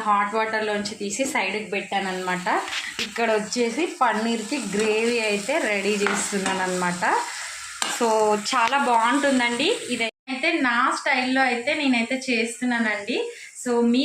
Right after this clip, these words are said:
స్టైల్లో మీరు ఎలా చేస్తారో నాకు తెలియదు, కానీ నా స్టైల్లో అయితే నేను ఇలా చేసుకుంటాను. అది ఈరోజు మీతో అయితే షేర్ చేసుకుంటున్నాను. ఓకేనా, బాయ్ మరి. చూసారు కదా, ఇంకా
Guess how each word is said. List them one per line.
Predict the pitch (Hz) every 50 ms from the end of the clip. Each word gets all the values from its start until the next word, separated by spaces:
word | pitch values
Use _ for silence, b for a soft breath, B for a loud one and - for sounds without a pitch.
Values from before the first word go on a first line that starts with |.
| 320 311
స్టైల్లో | - 302 262 247 247 254 262 277 277 269
మీరు | 262 247 233 220
ఎలా | 220 226 240 233
చేస్తారో | 240 240 240 - 240 233 233 233 226
నాకు | 226 220 - -
తెలియదు, | 214 208 214 226 214 214 214
కానీ | 202 208 247 320 349 311 254
నా | 226 220 226 233 -
స్టైల్లో | - 240 220 214 214 220 220 214
అయితే | 208 214 262 269 285
నేను | 262 240 220 208
ఇలా | 214 220 214 214
చేసుకుంటాను. | 196 202 - - - 214 214 208 208 190 190 202 269 - 508 B B B B B B B 220
అది | 240 247 277 269
ఈరోజు | 247 254 247 254 254 247
మీతో | 240 233 240 240 233 220
అయితే | 220 220 262 311 311 -
షేర్ | 294 254 240 226 - 226
చేసుకుంటున్నాను. | 220 226 - - - 220 220 214 214 208 208 208 208 208 247 359 - B B B B B B 247 247
ఓకేనా, | 247 - 277 277 277 320 440 494 - - - - 247
బాయ్ | 330 330 349 359 349 339
మరి. | 339 339 330 330 339 339 330 320 - - - _ _ _ _ _ - - - - - - - - - - - - - - - - - - - - - - - - - - -
చూసారు | - 226 220 214 - - 220 214 208 208
కదా, | 208 196 - 226 269 311 330 294
ఇంకా | 254 - - 196